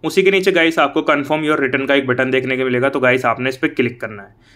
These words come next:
जब आप इस पे click करेंगे तो हमारी जो रिटर्न की request है वो raise हो जाएगी यहाँ पे successfully। तो guys अभी आप देख सकते हैं कि यहाँ पर रिटर्न की जो request है वो यहाँ पर रेज हो चुकी है। आप देख सकते हैं, "Your pickup is scheduled, hand over item Amazon pickup agent, you are done।" ठीक है, यानी कि हमारी रिटर्न की रिक्वेस्ट successfully place हो चुकी है।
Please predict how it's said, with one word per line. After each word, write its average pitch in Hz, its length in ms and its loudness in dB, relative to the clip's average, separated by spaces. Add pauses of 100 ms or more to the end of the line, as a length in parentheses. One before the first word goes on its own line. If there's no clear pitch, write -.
(140)
जब 147 120 0
आप 170 120 2
इस 175 80 -6
पे 180 120 -2
click 151 320 -2
करेंगे 151 340 0
तो 165 100 -4
हमारी 135 300 -2
जो 143 80 2
रिटर्न 135 300 0
की 139 100 -2
request 127 460 -2
है 170 120 -10 (240)
वो 127 100 -2
raise 135 240 4
हो 143 60 2
जाएगी 143 280 2
यहाँ 147 140 0
पे 147 80 -4
successfully। 147 600 -6 (320)
तो 139 60 -4
guys 143 260 2
अभी 147 160 2
आप 143 120 2
देख 127 180 -2
सकते 143 240 -4
हैं 151 80 -2
कि 143 60 -8
यहाँ 143 120 0
पर 139 120 -4
रिटर्न 139 300 0
की 139 160 0
जो 143 100 2
request 139 460 -2
है 147 60 0
वो 143 60 0
यहाँ 127 140 0
पर 131 120 0
रेज 127 200 2
हो 127 100 2
चुकी 127 240 -4
है। 139 60 4
आप 127 100 2
देख 127 160 -2
सकते 127 220 -8
हैं, 135 140 -4
"Your 131 120 2
pickup 127 340 0
is 131 140 -4
scheduled, 135 400 -2
hand 123 220 0
over 131 280 0
item 123 380 -2
Amazon 123 460 -4
pickup 135 320 -2
agent, 143 420 -4 (400)
you 127 100 0
are 135 140 2
done।" 107 180 -8 (120)
ठीक 180 120 0
है, 165 80 0
यानी 135 200 -4
कि 151 80 -2
हमारी 147 260 0
रिटर्न 147 280 0
की 156 80 -2
रिक्वेस्ट 139 400 -2
successfully 127 420 -2
place 131 360 -2
हो 117 80 -6
चुकी 110 240 -16
है। 101 120 -16